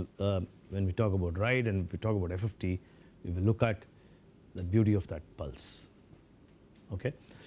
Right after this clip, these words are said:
So he gave a pulse to the system and said that at least about in point four seconds, okay, this was done. This was done so that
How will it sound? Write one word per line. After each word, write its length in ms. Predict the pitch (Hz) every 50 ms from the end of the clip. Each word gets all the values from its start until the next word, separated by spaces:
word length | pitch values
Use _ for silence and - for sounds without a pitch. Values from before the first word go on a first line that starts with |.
| -
So 180 | - - 165 170
he 200 | 165 - 185 165
gave 220 | 139 165 233 240
a 60 | 220 131
pulse 380 | - - 156 165 165 151 -
to 80 | - 135
the 60 | 104
system 400 | - 156 147 - - 156 151 143
and 160 | 127 123 117
said 280 | - - 156 156 135 123
that 260 | 139 135 131 127 - - - - - - - - - - -
at 140 | 127 123 -
least 200 | 175 175 135 -
about 300 | 131 123 131 127 117 - - - - 92 - - - - - - - - - - - - -
in 60 | 123
point 300 | - 160 170 170 160 -
four 160 | - 147 135
seconds, 540 | 123 - 151 127 147 110 78 - - - - - - - - - - - - - -
okay, 180 | 90 101 110
this 160 | 107 101 95 95
was 120 | 95 87
done. 260 | - 135 147 156 156 - - - - - - - - - - - - - - -
This 160 | - 110 117 117
was 140 | 117 110
done 220 | 95 135 139 143 131
so 140 | - 127 120
that 220 | 131 131 120